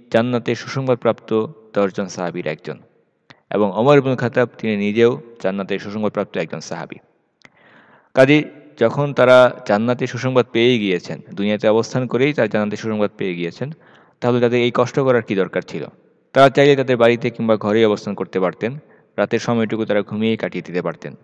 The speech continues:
কিন্তু এরপরেও তারা কেন বিনিদ্র রজনী কাটানোর সিদ্ধান্ত নিচ্ছেন মুসাফিরদের মালামালগুলোকে পাহারা দিয়ে? কেন তারা এই ভোগান্তি এবং কষ্ট সহ্য করতে গিয়েছিলেন? সাহাবা একরাম, তারা কখনোই কোনো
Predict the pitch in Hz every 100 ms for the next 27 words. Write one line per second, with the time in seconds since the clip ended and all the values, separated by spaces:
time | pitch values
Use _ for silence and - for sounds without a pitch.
0 | - 120 117 123 127 139 151 127 110 107
1 | 98 - - _ _ 107 117 110 110 101
2 | 98 92 92 95 92 - 87 92 87 92
3 | - 131 151 - _ _ 104 110 107 104
4 | 98 92 101 110 101 87 85 85 87 87
5 | 82 80 69 - _ _ _ _ - 113
6 | 127 120 113 101 110 107 107 95 92 95
7 | - - 87 87 82 85 78 80 - 73
8 | 60 _ _ _ _ _ _ _ _ -
9 | 123 117 120 113 117 135 135 110 120 113
10 | 135 117 101 113